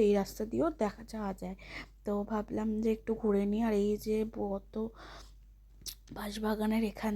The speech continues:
দিয়ে যাচ্ছি। তো এই যে আমি এখন নামছি আর কি, তাড়াতাড়ি করে দৌড়ে দৌড়ে নামছিলাম, কারণ এরা, এরপরেও কিছু কিছু জায়গায় ঘুরিয়েছি। এবার প্রচুর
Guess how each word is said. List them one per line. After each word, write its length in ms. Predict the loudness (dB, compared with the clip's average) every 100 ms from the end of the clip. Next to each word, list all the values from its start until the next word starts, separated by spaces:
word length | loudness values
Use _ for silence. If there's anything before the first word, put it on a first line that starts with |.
| 4
দিয়ে 160 | 4 4 2
যাচ্ছি। 500 | -2 -4 -2 2 4 2 0 -14 -20 -20 -20 -18 -18 -18 -8
তো 60 | -2 0
এই 40 | 2
যে 80 | 2
আমি 100 | 2 0
এখন 180 | 0 0 2 2
নামছি 460 | 2 2 0 -2 0 2
আর 80 | 0 -4
কি, 120 | -2 -2 -2
তাড়াতাড়ি 500 | -2 -2 -2 -2 0 0 2
করে 140 | 2 4
দৌড়ে 280 | 2 2 0 -2
দৌড়ে 240 | 2 4 4 4
নামছিলাম, 540 | 2 0 -2 0 -2 -4
কারণ 220 | -2 0 2 2
এরা, 160 | 0 -4 0 4 4
এরপরেও 400 | 4 2 2 2 0
কিছু 180 | -4 -6 -8
কিছু 160 | -6 -2 -2
জায়গায় 260 | 0 -2 2
ঘুরিয়েছি। 300 | 2 2 0 -2
এবার 160 | -4 -6
প্রচুর 380 | -10 -10 -6